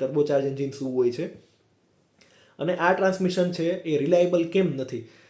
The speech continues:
તો રિલાયેબલ એટલે નથી કે આ ટ્રાન્સમિશનમાં આમ તો સ્પોર્ટ્સ કારમાં યુઝ થતા હતા, બરાબર છે,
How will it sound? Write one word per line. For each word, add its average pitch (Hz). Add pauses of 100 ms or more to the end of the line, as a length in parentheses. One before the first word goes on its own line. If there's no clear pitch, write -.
(140)
તો 147
રિલાયેબલ 190
એટલે 220
નથી 160
કે -
આ 175
ટ્રાન્સમિશનમાં 175
આમ 185
તો 214
સ્પોર્ટ્સ 208
કારમાં 180
યુઝ 165
થતા 135
હતા, 127 (580)
બરાબર 175
છે, 117